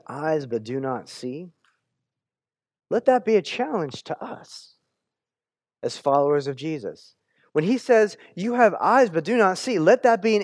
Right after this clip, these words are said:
an invitation to truly open your eyes and see how God is at work in your life. Ask God to open your eyes to, to, to show you how he's at work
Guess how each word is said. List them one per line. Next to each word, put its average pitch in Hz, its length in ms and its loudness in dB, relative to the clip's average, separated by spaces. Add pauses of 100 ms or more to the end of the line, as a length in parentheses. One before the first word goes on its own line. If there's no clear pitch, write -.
an 170 120 0
invitation 202 880 -2
to 120 60 -8
truly 180 520 -4
open 185 240 -2
your 143 160 -4
eyes 170 320 -4
and 123 140 -8
see 180 140 -8
how 151 120 -2
God 143 300 2
is 165 100 -6
at 160 140 2
work 170 240 0
in 143 80 -8
your 156 100 -6
life. 185 380 -10 (1200)
Ask 208 260 -2
God 226 200 4
to 175 120 -2
open 208 300 2
your 175 120 -4
eyes 196 420 0
to, 139 220 2 (300)
to, 190 140 0
to - 200 -6
show 247 420 4
you 175 200 2
how 226 340 2
he's 208 180 0
at 147 140 2
work 196 320 6